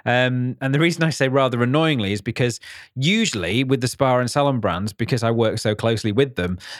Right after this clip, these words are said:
I can usually get some really good deals from time to time from them. But Kiehl's, rather annoyingly, don't work with salons and spas. They tend to work out of their own retail stores and department stores. So I have very, very few ways to get any better deals on them. So,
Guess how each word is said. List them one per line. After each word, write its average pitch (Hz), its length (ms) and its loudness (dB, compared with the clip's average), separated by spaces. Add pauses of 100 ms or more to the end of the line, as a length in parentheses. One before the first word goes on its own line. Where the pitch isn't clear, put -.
(100)
I 220 80 -2
can 196 160 -2
usually 185 300 0
get 175 180 0
some 185 160 -4
really 185 320 2
good 170 160 2
deals 226 300 2
from 147 160 -2
time 113 240 0
to - 80 -12
time 98 240 0
from 92 240 -4
them. 87 140 -4
But - 200 -2
Kiehl's, 175 680 0 (580)
rather 233 300 0
annoyingly, 135 400 2
don't 156 420 0
work 123 380 0
with 135 140 0
salons 113 460 -2
and 135 120 -6
spas. 185 340 -2
They 120 100 -2
tend 123 200 -2
to 127 80 0
work 123 160 0
out 107 100 0
of 120 60 0
their 120 140 2
own 123 120 2
retail 147 380 0
stores 101 320 -2
and 98 80 -8
department 135 400 -2
stores. 95 360 -4 (300)
So - 140 -2
I 190 60 2
have 185 160 0
very, 139 340 2
very 120 300 2
few 117 300 0
ways 98 320 0
to - 80 -6
get 107 200 0
any 113 220 0
better 95 320 -2
deals 202 340 2
on 123 80 2
them. 107 160 0
So, 151 260 2